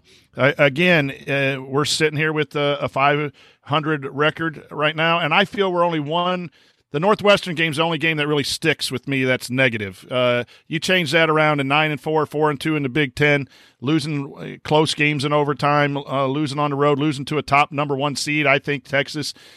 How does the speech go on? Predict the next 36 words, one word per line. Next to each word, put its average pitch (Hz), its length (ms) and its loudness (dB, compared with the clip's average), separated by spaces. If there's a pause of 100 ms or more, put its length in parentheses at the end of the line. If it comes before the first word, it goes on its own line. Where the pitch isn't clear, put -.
(140)
Um, 127 460 4 (640)
we, 151 200 -4
we, 147 280 2
we're 139 100 0
feeling 151 240 0
a 139 40 -2
little 143 180 2
bit 135 160 0
better, 170 240 4
so 147 320 2
let's 151 240 0
beat 156 260 -2
Purdue 156 320 0
and 151 100 0
then 143 100 -2
go 147 140 0
get 131 220 -2
one 127 380 -4
from, 135 200 -6
uh, 135 120 -6
one 139 120 -4
of 135 60 -6
the 127 80 -6
bigger 147 260 -4
ones 127 360 -6
to, 127 320 -6
to 135 80 -8
balance 139 360 0
out 139 200 4
that 131 180 0
loss 135 220 4
to 139 100 -8
Northwestern, 131 580 -2
and 127 140 -4
we're 135 80 -6
kinda 135 380 -2